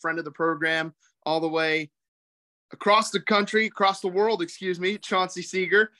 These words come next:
uh, <laughs> my, my friend, recurring guest. Uh, we're talking some N B A action, N B A playoffs today, and we're doing this Zoom interview over video. Obviously, the listeners will not be able to see the video, but Chauncey's got a sign that says,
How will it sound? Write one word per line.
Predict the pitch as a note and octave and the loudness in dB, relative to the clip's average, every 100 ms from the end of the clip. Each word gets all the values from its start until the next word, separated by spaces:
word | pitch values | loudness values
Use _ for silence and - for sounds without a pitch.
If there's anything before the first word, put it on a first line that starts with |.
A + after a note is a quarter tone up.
| _ - | _ 0
uh, | F3+ F3+ F3+ F3+ - | 4 4 2 -4 -10
<laughs> | A3 F#3+ | -14 -10
my, | F#3+ F#3 - _ - | -8 -8 -10 _ -8
my | F3+ F#3+ | -2 -2
friend, | G3 G#3 G3 | 2 2 2
recurring | F3 G#3 G3+ | -2 0 0
guest. | F#3+ F#3+ G3 - | 2 4 4 2
Uh, | F3+ D#3+ D3+ | -2 -2 -2
we're | E3+ | -6
talking | G3 F3+ E3+ | -6 -6 -6
some | E3 | -4
N | E3 | -2
B | E3 D#3+ | 2 2
A | D3 | 2
action, | D3 C#3+ D#3 C#3+ | 0 -4 -10 -10
N | D3 | -4
B | C#3+ | -2
A | C#3 | -2
playoffs | C#3 C3+ C3 B2+ | 0 2 2 0
today, | - D3 F3+ | -2 2 4
and | F3 D#3 - _ _ _ _ _ - | 2 0 -8 _ _ _ _ _ -2
we're | F3 G3+ | 4 6
doing | A3+ A3+ | 6 6
this | G#3 - - E3+ E3+ | 4 0 -6 -4 -4
Zoom | D3+ G#3+ A#3+ A3 - - | 0 2 4 4 2 2
interview | G#3 G#3+ A3 G#3 | 2 4 6 6
over | G3+ G3 F#3+ | 6 4 2
video. | D#3+ G3+ F#3 F3+ G#3+ D3+ | 2 0 0 -2 -4 -6
Obviously, | D#3+ E3 - D#3+ D3 | -6 -8 -8 -6 -6
the | C#3+ C3 D3 | -8 -4 2
listeners | D3 D3+ D#3 C#3+ | 2 2 -2 -2
will | |
not | C#3+ C#3 | 0 2
be | C#3 | 2
able | C3+ | 0
to | B2+ | 0
see | D3+ | 0
the | D3 | 0
video, | C#3 D3 D#3+ | 2 4 4
but | C#3+ | 2
Chauncey's | - D#3+ D#3+ D#3 | 0 0 0 -2
got | D#3+ D3+ | 0 0
a | |
sign | C#3+ D3+ D#3 D#3 | -2 0 0 -2
that | C3+ | -8
says, | - C#3+ | -6 -6